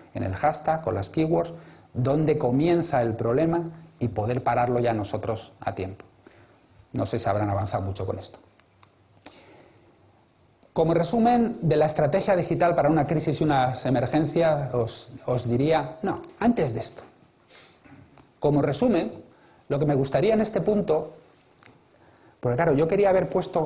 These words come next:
justo detrás de esto una fotografía, ¿no? de, de resumen de, de quién ha sido la historia viva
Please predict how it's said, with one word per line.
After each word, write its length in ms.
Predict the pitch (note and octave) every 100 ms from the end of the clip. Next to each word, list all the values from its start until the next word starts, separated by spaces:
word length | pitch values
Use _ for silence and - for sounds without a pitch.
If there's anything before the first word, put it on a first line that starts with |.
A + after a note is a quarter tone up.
| - -
justo 260 | E3+ F3+
detrás 280 | D#3+ D#3+ D3+
de 80 | D#3+
esto 280 | D#3+ F3 D#3+
una 180 | D#3 D#3+
fotografía, 600 | - B2 A2 - D3+ A2
¿no? 240 | C#3 E3+
de, 200 | A#2 G#2+
de 160 | A#2 A2+
resumen 440 | A2 - D#3+ E3
de, 240 | C3 A2+
de 120 | A#2 -
quién 160 | D3+
ha 40 | D3
sido 240 | D3+ D3+
la 60 | A#2+
historia 360 | A#2 C3+ C#3 B2+
viva 380 | C3+ C#3 C#3